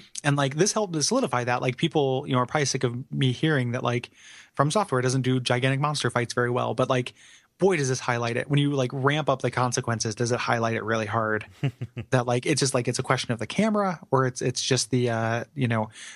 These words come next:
Speaker 1: the lack of defense that you have in this game that just kind of ruins it. But we're, we're gonna get into it kind of at length. Um, boy, and man, to, <laughs> I keep getting distracted by my, my, my enthusiasm for not liking this.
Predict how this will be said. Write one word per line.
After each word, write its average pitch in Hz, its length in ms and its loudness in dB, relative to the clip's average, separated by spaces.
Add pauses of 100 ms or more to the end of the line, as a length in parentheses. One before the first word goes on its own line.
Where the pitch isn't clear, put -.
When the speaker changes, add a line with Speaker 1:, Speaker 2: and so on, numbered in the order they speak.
(100)
Speaker 1:
the 131 100 4
lack 127 260 0
of 113 140 -2
defense 123 400 0
that 123 120 0
you 120 120 0
have 110 400 -2 (460)
in 120 80 2
this 113 140 0
game 117 180 0
that 113 100 2
just 113 140 0
kind 117 140 2
of 107 60 -4
ruins 110 280 0
it. 104 140 -2
But 135 160 2 (240)
we're, 240 100 4
we're 220 120 2
gonna 226 120 2
get 190 120 2
into 151 260 -2
it 123 200 -2 (380)
kind 147 160 2
of 135 80 2
at 117 120 0
length. 120 300 -2 (520)
Um, 120 340 0
boy, 247 240 4
and 156 160 -6
man, 151 300 0
to, 127 240 -2 (200)
<laughs> - 200 -4
I 165 40 4
keep 160 180 0
getting 160 120 2
distracted 139 480 0
by 123 160 2
my, 123 280 0
my, 120 340 -2 (340)
my 123 80 4
enthusiasm 127 640 2
for 120 340 0
not 127 200 2
liking 135 260 0
this. 117 240 -2